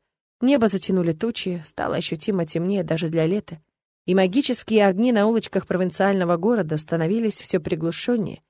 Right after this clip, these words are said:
словно не справлялись с разрастающейся темнотой. О чём думала Милли? О том, как она сказала, что оставаться ей не хочется, но и возвращаться тоже. Что не знает, куда пойти, где и быть.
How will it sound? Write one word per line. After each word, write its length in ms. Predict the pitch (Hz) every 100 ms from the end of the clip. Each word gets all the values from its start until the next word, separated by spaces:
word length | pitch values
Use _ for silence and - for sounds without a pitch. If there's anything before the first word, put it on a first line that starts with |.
| _ _ _
словно 300 | - 269 269
не 140 | 226 214
справлялись 640 | - 202 220 254 233 -
с 60 | -
разрастающейся 960 | 247 214 196 - 202 196 180 - 160 156
темнотой. 640 | 156 165 160 143 - 156 _ _ _ _ _ _ _
О 100 | 160
чём 260 | - 254
думала 280 | 240 233 233
Милли? 400 | 226 254 233 143 _ _ _ _ _
О 120 | - 180
том, 320 | 196 214 226
как 240 | - 180
она 160 | 175 170
сказала, 500 | - 170 170 165 175
что 240 | - 160
оставаться 560 | 156 151 151 151 160 175
ей 180 | 170 160
не 120 | 165
хочется, 520 | - 160 185 - 208 - _ _ -
но 120 | 196
и 60 |
возвращаться 600 | 170 165 165 156 160 156
тоже. 320 | 160 208 185 - _ _ _ _ _
Что 200 | - 202
не 120 | 196
знает, 320 | 180 202 208
куда 220 | 202 185
пойти, 420 | 160 160 156 -
где 280 | 196 175 156
и 40 | 147
быть. 400 | 147 156 -